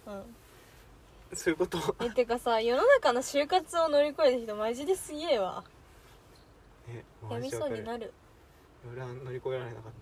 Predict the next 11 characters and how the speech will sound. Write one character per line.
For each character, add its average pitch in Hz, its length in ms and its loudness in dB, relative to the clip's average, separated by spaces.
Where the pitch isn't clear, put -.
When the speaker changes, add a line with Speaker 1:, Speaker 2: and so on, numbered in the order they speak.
Speaker 2:
た。 - 260 -10
Speaker 1:
う 220 40 -12
ん。 214 80 -14
Speaker 2:
挫 135 240 -10
折 - 100 -18
し - 140 -10
ま 143 120 -6
し - 80 -12
た。 - 100 -6
Speaker 1:
う - 880 -8
ん。 - 20 -18